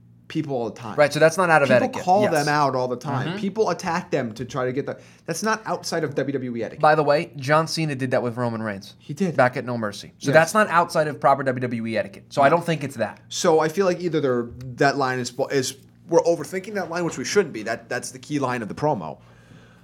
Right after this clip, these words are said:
Speaker 1: So I don't think it's that. So if it's not that,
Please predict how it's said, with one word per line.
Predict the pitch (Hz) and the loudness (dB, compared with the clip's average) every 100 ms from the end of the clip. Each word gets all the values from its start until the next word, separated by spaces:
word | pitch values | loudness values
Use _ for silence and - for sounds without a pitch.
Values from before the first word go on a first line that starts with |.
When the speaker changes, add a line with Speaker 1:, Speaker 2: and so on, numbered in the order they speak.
| _ _ _ | _ _ _
Speaker 1:
So | - - 190 | 0 6 8
I | |
don't | 196 240 | 6 2
think | - - 269 269 | -6 -6 -4 0
it's | 202 - - | 0 0 -2
that. | 131 185 92 - - | 2 4 2 -4 -12
So | - 190 | -4 -2
if | 185 | 0
it's | 165 139 | -2 -2
not | 156 240 - - | 0 0 0 -4
that, | 95 92 - | -4 -6 -8